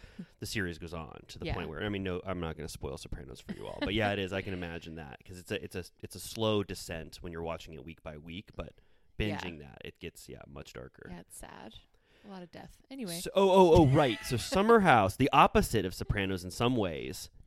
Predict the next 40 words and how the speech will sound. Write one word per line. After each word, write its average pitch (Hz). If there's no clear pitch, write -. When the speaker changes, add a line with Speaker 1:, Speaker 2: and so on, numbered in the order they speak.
Speaker 2:
in 104
terms 110
of 95
a 98
summer 107
fun 104
vibe. 80
But 113
yeah, 127
I, 117
I 127
loved 117
Summer 98
House 87
the -
whole 98
way 87
through. 60
Speaker 1:
Yeah. 185
Speaker 2:
And, 117
and 120
because 127
I 147
watched 117
it 110
so 107
quickly, 107
you 101
can't 104
even 92
focus 90
on, 87
like, 82
bad 80
episodes 98
'cause 101
you're 90
just, 92
like, 85
binging 90